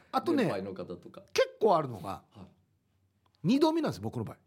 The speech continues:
Speaker 2: あー、ありそう、ありそうですね。
Speaker 1: あの、
Speaker 2: うん。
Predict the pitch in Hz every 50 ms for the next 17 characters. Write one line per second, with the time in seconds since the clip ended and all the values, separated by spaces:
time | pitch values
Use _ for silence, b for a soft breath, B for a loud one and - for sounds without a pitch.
0 | _ _ _ _ _ _ _ _ _ - 202 208 208 208 214 214 214 220 220 220
1 | 220 226 240 208 190 180 180 180 185 185 185 - 180 180 170 - - 165 160 160
2 | 156 - - 160 156 156 156 180 185 185 185 185 185 175 175 175 - - _ -
3 | 196